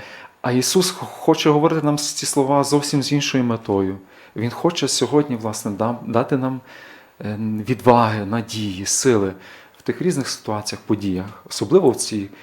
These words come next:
подіях нашої війни, яку ми переживаємо вже не один рік в нашій країні. Ісус хоче нас також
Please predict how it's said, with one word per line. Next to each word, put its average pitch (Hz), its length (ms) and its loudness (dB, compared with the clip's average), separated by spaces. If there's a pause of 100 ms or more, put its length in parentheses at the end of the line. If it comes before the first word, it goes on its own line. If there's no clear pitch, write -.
(300)
подіях 113 380 2
нашої 117 360 0
війни, 113 320 -2
яку 90 200 -6
ми 92 60 -4
переживаємо 95 720 -4
вже 98 160 -6
не 98 120 -6
один 107 320 -6
рік 98 300 -8 (460)
в - 60 -8
нашій 104 240 -6
країні. 120 640 2 (800)
Ісус 151 480 2
хоче - 500 -2
нас 113 260 -6
також - 480 -6